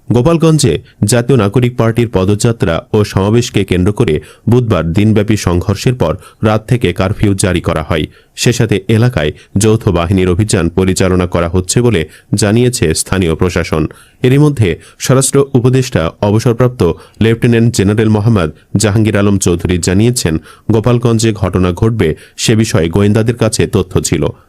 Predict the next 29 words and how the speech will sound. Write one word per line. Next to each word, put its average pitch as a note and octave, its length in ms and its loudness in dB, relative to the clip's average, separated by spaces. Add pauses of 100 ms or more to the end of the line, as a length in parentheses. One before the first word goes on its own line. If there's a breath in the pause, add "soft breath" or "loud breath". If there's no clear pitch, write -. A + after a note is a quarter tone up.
(140)
তবে A2 220 2 (260 loud breath)
এত G#2+ 240 0
পরিমাণ G#2 420 2
যে F#2 160 0
হবে A2+ 260 0 (260)
ওই G#2 140 4
তথ্যটি G2 500 -2
ছিল F2 280 -2
না। D2 120 -2 (360 loud breath)
ভবিষ্যতে C3+ 500 2
যেন C#3+ 220 2 (320 loud breath)
এ A#2+ 120 4
ধরনের B2+ 360 2
ঘটনা G#2+ 400 0
না F2+ 160 0
ঘটে F2+ 280 0 (280 loud breath)
সেজন্য A#2+ 380 0 (300 soft breath)
সব A2+ 240 -2
ধরনের A#2 360 0
ব্যবস্থা F#2 420 0
নেওয়া D#2+ 240 -2
হচ্ছে। E2+ 280 -2 (420 soft breath)
তিনি B2 180 2
বলেন, B2 280 2 (300 loud breath)
বর্তমানে C#3+ 440 2
গোপালগঞ্জের B2 680 2
পরিস্থিতি G#2 420 2
স্বাভাবিক F2 440 -2
আছে। D#2 240 -2